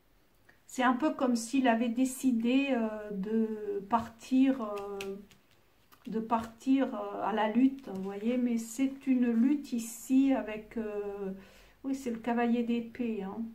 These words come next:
à l'endroit, à l'endroit. Euh, même si le pape, lui, il est, euh, à l'envers. Alors ici, le pape à l'envers, euh, me dit quand même qu'il est, euh, usé quand même,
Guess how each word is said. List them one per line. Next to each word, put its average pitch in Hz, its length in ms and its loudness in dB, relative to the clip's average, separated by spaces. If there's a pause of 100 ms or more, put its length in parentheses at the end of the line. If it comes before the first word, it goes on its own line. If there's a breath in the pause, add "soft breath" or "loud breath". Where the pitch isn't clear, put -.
(340)
à 220 100 0
l'endroit, 247 560 0
à 196 60 -6
l'endroit. 208 480 -10 (680)
Euh, 185 340 -8
même 226 240 -2
si 226 220 -6
le 202 100 -4
pape, 240 380 -4
lui, 220 240 -2
il 220 140 -2
est, 220 240 -6 (120)
euh, 196 240 -12
à 190 100 -6
l'envers. 208 540 -6 (380 loud breath)
Alors 233 380 4
ici, 285 500 0 (140)
le 254 180 -2
pape 269 280 -2
à 269 80 4
l'envers, 247 580 2
euh, 233 120 0
me 226 220 2
dit 254 180 2
quand 226 140 0
même 262 220 4
qu'il 220 240 -6
est, 240 240 2
euh, 196 200 -6 (720 loud breath)
usé 226 400 2
quand - 180 -14
même, 175 240 -8